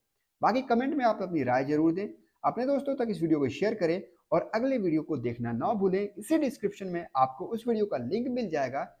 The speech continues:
जिसके एक ही वीडियो में इस first unit के educational technology के सारे important points जिसको हमने देखा अभी, उसके answers,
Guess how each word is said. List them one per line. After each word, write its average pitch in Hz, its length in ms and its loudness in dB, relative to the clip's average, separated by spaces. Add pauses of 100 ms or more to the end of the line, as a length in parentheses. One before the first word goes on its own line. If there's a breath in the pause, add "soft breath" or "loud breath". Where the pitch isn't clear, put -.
(180)
जिसके 156 280 -4
एक 254 460 0
ही 254 80 4
वीडियो 147 280 4
में 147 300 -2 (160 loud breath)
इस 233 160 -6
first 180 400 4
unit 143 260 0
के - 260 0
educational 208 520 2
technology 139 520 0
के 143 240 -2 (180 loud breath)
सारे 233 360 4
important 269 580 2
points 196 280 -2
जिसको 170 240 -6
हमने 147 200 -4
देखा 175 460 0
अभी, 185 240 2 (320)
उसके 226 220 0
answers, 208 800 2